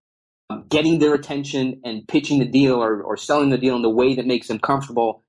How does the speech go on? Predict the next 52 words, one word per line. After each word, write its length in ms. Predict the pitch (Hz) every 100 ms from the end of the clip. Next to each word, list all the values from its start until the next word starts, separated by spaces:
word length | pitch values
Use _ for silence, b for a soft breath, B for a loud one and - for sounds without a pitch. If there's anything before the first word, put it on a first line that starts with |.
| _
At 100 | 113
the 80 | 117
time 320 | - 147 147
that 160 | 127 -
they're 140 | 139
most 320 | 123 143 151
comfortable 340 | 151 143 135 113
and 100 | 117
your 120 | 131
status 420 | - 127 120 -
is 60 | 110
the 80 |
highest, 420 | 113 131 120 117 _ _ _ _
put 160 | 143 139
tension 380 | 135 127 131
on 120 | 117 107
them. 260 | 92 - _ _
You 120 | - 123
can 100 | 135
do 120 | 131
that 260 | 127 120 -
without 360 | 120 113 117 113
joking 320 | 113 120 120
around 340 | 113 110 110 104
or 60 |
being 220 | 98 110
a 80 | 104
frat 360 | - - 98 -
boy. 80 | 60 _ _ _ _ _ _
So, 160 | - 165
so 140 | 170
I 60 | 185
don't 120 | 208
do 140 | 175 202
motivation, 480 | 175 151 165 156
but 100 | 139
the 120 | 131 131
one 380 | 123 160 196
thing 320 | 202 - 170 151
that 100 | 123
I 80 |
do 160 | 123 151
think 260 | 151 151 139
is 160 | 117 -
internally 720 | 147 170 147 165 165 165 156
tuned 400 | 151 147 147 156 _ _ _
is 160 | 147 139
the 180 | 131 135
understanding 760 | 147 156 139 139 147 143 135
of 80 | 120
how 220 | - 139
great 760 | 143 139 135 120 123 151 104 -